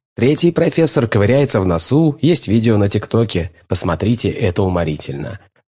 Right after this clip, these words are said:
Теперь она жалеет, что не послушала.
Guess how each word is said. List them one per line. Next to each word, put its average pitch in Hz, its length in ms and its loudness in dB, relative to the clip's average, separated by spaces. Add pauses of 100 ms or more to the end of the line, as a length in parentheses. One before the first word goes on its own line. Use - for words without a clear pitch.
(520)
Теперь 120 680 0
она 101 260 2
жалеет, 101 680 2
что - 180 -2
не 107 160 4
послушала. 107 1000 -2